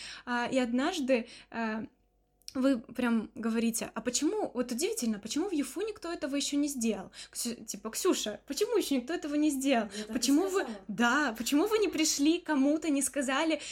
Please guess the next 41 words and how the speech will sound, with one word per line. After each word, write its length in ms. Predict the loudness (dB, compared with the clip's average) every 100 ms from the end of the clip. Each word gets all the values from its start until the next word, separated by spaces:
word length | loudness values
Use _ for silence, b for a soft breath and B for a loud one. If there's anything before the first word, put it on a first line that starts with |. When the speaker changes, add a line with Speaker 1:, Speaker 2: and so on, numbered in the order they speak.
| B B B
Speaker 1:
И 60 | -2
я 80 |
такая: 420 | 0 0 0 0 0
"Ну, 100 | 2
у 20 |
нас 220 | 4 2 0
были 320 | 0 2 2
идеи, 380 | 2 0 0 0
но 120 | 0
мы, 320 | 0 -2 -4 B B -12
типа, 240 | -8 -2
ну, 140 | 2 2
о 60 |
чём 300 | 2 0 2
говорить, 540 | 0 0 0 2 0 0
а 40 |
это 260 | -2 -2 -8
то. 280 | -6 -6 -6 B -2
Да 100 | 0
вот, 340 | 4 2 2
типа, 200 | -4 -6
пандемия, 640 | -2 0 4 2 4 4
делайте, 480 | 4 2 2 0 -2
типа, 240 | -6 -4 -4
хоть 140 | -2
что-нибудь". 640 | -4 0 2 4 2 -2 -6 B B B B -2
И 120 | 2
мы 120 | 2
такие: 540 | 0 -4 -2 0 -2 -8 _
"Да". 360 | -10 -6 -6 -6 -4
Ну, 340 | 2 4 2 2
я 260 | 6 6
такая: 300 | 4 -6 -8
"Окей, 520 | -4 -6 -4 -4 -4 -4
да, 240 | -4 -4
хорошо". 540 | -6 -8 -2 0 -2 -6
Приняли, 360 | 0 2 4 4
поняли, 380 | 4 2 4 2
отложили, 560 | 2 4 6 6 2
как 220 | 0 -2 0
обычно. 460 | 4 2 2 -4